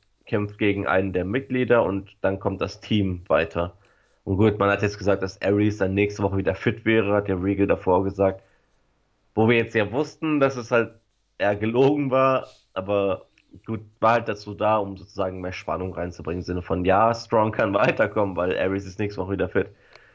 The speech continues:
Jetzt kommt aber die problematische Situation, dass du halt Strong deswegen verlieren lassen musstest.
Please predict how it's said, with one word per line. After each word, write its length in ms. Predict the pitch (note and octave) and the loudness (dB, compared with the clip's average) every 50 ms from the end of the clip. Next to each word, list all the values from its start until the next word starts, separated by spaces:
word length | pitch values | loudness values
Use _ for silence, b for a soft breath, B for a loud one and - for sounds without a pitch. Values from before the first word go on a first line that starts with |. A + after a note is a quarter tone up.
| b b b b b b b _ _ _ _ _ _ _ _ _ _ _ _ _ | b b b b b b b _ _ _ _ _ _ _ _ _ _ _ _ _
Jetzt 180 | A#2 B2+ A2+ - | 0 0 0 2
kommt 120 | E3+ E3 | 4 4
aber 120 | D#3 D#3+ D#3 | 6 6 4
die 80 | D3+ | 4
problematische 640 | D3+ - D3 C#3 C#3 C3 A#2 A#2 A#2 B2 A#2+ - A#2 | 4 2 4 4 4 4 4 4 4 2 2 -2 -6
Situation, 480 | G#2 - G#2+ G#2+ G#2 G#2 - A#2 A2+ G#2 | -6 -2 -2 -2 -2 -2 -2 -2 -2 0
dass 200 | G#2+ G#2 G#2 - | -2 -2 -4 -6
du 140 | G#2 G#2 | -6 -2
halt 420 | G#2 G#2 G2+ G2+ G2 G2+ - - _ _ _ _ _ _ _ _ _ _ _ _ _ _ - | 2 4 4 4 4 0 -4 -16 _ _ _ _ _ _ _ _ _ _ _ _ _ _ -20
Strong 480 | - - - - A#2 A#2+ A#2+ B2+ A#2+ | -20 -20 -8 0 2 4 4 4 2
deswegen 340 | G#2 A#2 - - A#2 A2+ A2 | -2 -4 -2 -2 -4 -4 -4
verlieren 380 | - A#2+ A#2 G2+ G2+ G2+ G2 F#2+ | -2 -2 -2 0 2 0 2 2
lassen 300 | E2+ F2+ G2 - G2+ F#2 | 0 -2 -2 -4 -6 -6
musstest. 600 | F2 E2+ E2 - - - B1+ - - - - | -6 -6 -8 -8 -10 -12 -12 -12 -12 -14 -20